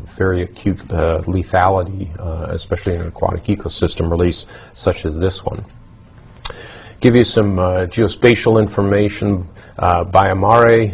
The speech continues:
is up in the Carthusian, uh, Mountains, uh, here in eastern Romania.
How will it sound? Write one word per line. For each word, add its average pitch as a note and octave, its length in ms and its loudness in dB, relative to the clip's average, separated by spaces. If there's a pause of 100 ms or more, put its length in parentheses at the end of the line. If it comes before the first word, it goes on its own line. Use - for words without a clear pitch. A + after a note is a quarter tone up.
is F#2 360 -4
up G2 240 -2
in F2+ 140 0
the F2 60 -4
Carthusian, G2+ 760 0
uh, E2+ 420 -2
Mountains, A2 760 -2
uh, F2 180 -2
here G2 320 2 (440)
in F2 320 -4
eastern F#2 420 -2
Romania. A2+ 680 2